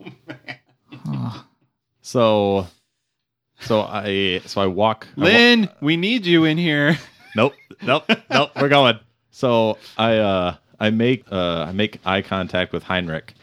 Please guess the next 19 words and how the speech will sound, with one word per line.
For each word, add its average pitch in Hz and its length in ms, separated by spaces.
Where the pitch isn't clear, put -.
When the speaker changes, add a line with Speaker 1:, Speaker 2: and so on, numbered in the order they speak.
Speaker 3:
and 95 160
I, 87 80
like, 82 480
nod 98 280
over 95 240
to 110 220
him, 113 240
over 92 220
to, 87 500
over 92 180
to - 120
this 92 200
guy 101 340
as 90 440
I, 82 580
uh, 82 380
walk 90 360
behind 92 360
him, 80 180